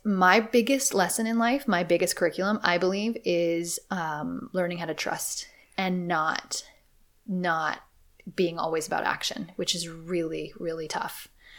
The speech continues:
Um, and it's interesting 'cause I am an intuition and life purpose coach, right? So it's like leaning on the intuition and trusting that and not always being about action, knowing when you really do need to take action and being like, "Okay,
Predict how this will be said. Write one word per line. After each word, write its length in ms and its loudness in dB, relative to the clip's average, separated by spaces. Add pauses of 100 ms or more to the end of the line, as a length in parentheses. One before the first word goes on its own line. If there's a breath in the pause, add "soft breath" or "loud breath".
(400 loud breath)
Um, 560 2
and 80 0
it's 260 0
interesting 500 4
'cause 160 -2
I 340 4
am 140 -4
an 180 -10
intuition 720 4
and 400 -8
life 280 8
purpose 320 2
coach, 340 -6
right? 320 6
So 120 2
it's 140 0
like 340 -4
leaning 440 8
on 120 4
the 140 0
intuition 580 6 (800 loud breath)
and 220 2
trusting 640 2
that 320 2 (260)
and 120 2
not 180 4
always 240 4
being 420 -4
about 520 -2 (180)
action, 540 -6 (380 loud breath)
knowing 520 6
when 280 4
you 140 -2
really 300 2
do 240 0
need 180 4
to 80 2
take 220 8
action 440 0
and 140 4
being 220 -4
like, 220 -8
"Okay, 320 -2